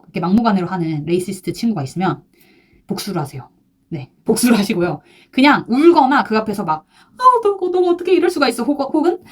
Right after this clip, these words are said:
"제발 나 좀 뭐 이렇게 좀 더 이렇게 도와줄 수 없어?" 이렇게 하지 마시고 당-, 여러분이 할 수 있는 방법 내에서 최대한 복수를 하시고 뜨거운 맛을 보-, 보여줘야 돼요. "아, 저 친구가 만만한 애가 아니-, 아니었어. 제가 어디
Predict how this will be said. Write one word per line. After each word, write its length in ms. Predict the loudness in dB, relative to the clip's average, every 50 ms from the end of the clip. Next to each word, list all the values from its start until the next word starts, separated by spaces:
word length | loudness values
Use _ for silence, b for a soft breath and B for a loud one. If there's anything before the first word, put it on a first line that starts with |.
| B B -2
"제발 400 | 0 2 4 4 4 2 2 2
나 120 | 2 2
좀 320 | 2 0 0 -2 -2 -4 -6
뭐 100 | -10 -10
이렇게 180 | -10 -8 -8
좀 160 | -6 -2 -2 0
더 100 | 0 0
이렇게 180 | 0 -2 -2
도와줄 280 | 0 2 2 2 2 0
수 120 | 0 -2
없어?" 180 | -2 -2 -4 -6
이렇게 200 | -6 -4 -4 -2
하지 140 | -2 -2 -2
마시고 520 | -4 -6 -8 -8 -4 -2 -2 -2 -4 -6 b b b b b _
당-, 280 | 0 2 4 4 2 2
여러분이 520 | 0 2 2 2 2 2 2 2 2 0
할 200 | 0 0 0 2 2
수 140 | 2 0 0
있는 300 | 0 0 0 -2 -4 -4
방법 360 | -4 -4 -4 -4 -2 -2 -2
내에서 460 | -2 -4 -6 -6 -4 -4 -4 -4 -4 -8 _ _ _ _ _ _
최대한 460 | -4 -2 -2 0 0 0 -2 -2 -4 _ _ _ _ _ _
복수를 400 | _ -10 -10 -10 -10 -10 -10 -8
하시고 440 | -8 -10 -10 -8 -8 -8 -8 -8 -12 _ _ _ _ _ _ _ _ _ _ _
뜨거운 380 | 2 2 4 4 4 4 4
맛을 260 | 2 2 -2 -6 -8
보-, 60 | -10 _ _ _ _
보여줘야 360 | -6 -4 -2 -2 -2 -4 -8
돼요. 180 | -10 -12 -16 -12 _
"아, 200 | 2 2 4 4
저 120 | 2 -2 -6
친구가 360 | -4 -2 -2 -2 -2 -4 -2
만만한 400 | 2 4 6 6 6 4 2 0
애가 80 | -2 -4
아니-, 80 | -6 -6 -6
아니었어. 440 | -6 -4 -4 -6 -6 -8 -12 -14 b b b b b _
제가 300 | -4 -2 0 2 0 0
어디 460 | 0 -2 -4 -2 -2 -4 -4 -6